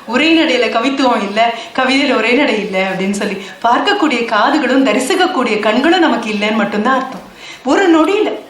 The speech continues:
எனக்கு, உங்களுக்கு எவ்வளவு பேருக்கு ஞாபகம் இருக்குன்னு தெரியாது எனக்கு, மாலன், பாலகுமாரன், சுப்பிரமணிய ராஜு அப்படின்னு ஒரு மூன்று பேர் வந்திருந்த ஒரு காலகட்டம்.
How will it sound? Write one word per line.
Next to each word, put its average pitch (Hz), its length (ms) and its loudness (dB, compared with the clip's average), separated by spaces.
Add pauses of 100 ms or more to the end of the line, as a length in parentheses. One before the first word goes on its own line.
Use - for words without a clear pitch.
(360)
எனக்கு, 240 420 -2
உங்களுக்கு 262 280 0
எவ்வளவு 302 260 2
பேருக்கு 294 240 0
ஞாபகம் 233 300 2
இருக்குன்னு 240 320 -2
தெரியாது 214 320 -4
எனக்கு, 175 340 -10 (100)
மாலன், 220 360 0 (260)
பாலகுமாரன், 226 600 -2
சுப்பிரமணிய 269 520 -2
ராஜு 180 300 -2
அப்படின்னு 202 380 -6
ஒரு 269 100 -2
மூன்று 220 300 -2
பேர் 226 160 -4
வந்திருந்த 190 360 -6
ஒரு 185 100 -6
காலகட்டம். 196 500 -4